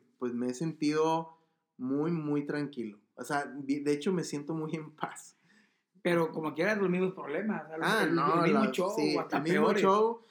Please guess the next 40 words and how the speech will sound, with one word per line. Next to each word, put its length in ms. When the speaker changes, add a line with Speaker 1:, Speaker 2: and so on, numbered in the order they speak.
Speaker 1:
el 140
mismo 240
show 300
de, 580
de, 580
con 140
mis 180
hijas 200
que 80
a 40
veces 280
se 100
pelean, 1000
con 140
las 140
discusiones 640
que 100
tenemos 380
como 260
esposos, 460
porque 260
la 120
verdad 200
tenemos 300
discusiones, 760
pero 280
fíjate 420
que 400
eso 260
ayuda 360
a 120
que, 460
no, 160
sabes 220
que 100
yo 80
no 140
quiero 160
estar 200
así. 340